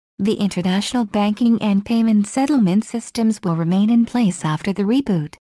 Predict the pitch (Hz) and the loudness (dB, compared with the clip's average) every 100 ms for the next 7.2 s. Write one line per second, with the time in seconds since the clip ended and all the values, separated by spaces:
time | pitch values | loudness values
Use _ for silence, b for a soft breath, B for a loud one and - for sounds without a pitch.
0 | _ _ _ _ _ - 214 247 - 240 | _ _ _ _ _ -2 0 -2 0 2
1 | 226 220 214 208 254 185 160 170 - 220 | 4 4 4 4 4 2 2 0 -4 -4
2 | 233 254 254 220 214 - 277 285 - 320 | -4 -2 -2 0 -4 -4 -4 -2 -2 0
3 | 269 214 196 233 240 254 247 220 277 247 | 2 0 0 0 0 0 0 -4 -2 -2
4 | 165 160 - - _ _ _ _ _ _ | -4 -6 -14 -20 _ _ _ _ _ _
5 | _ 220 226 262 185 175 208 _ - 202 | _ 0 0 0 0 0 -2 _ -4 -2
6 | 196 - 214 233 - 208 - 247 285 202 | -2 0 0 0 0 0 0 0 2 2
7 | 165 | 0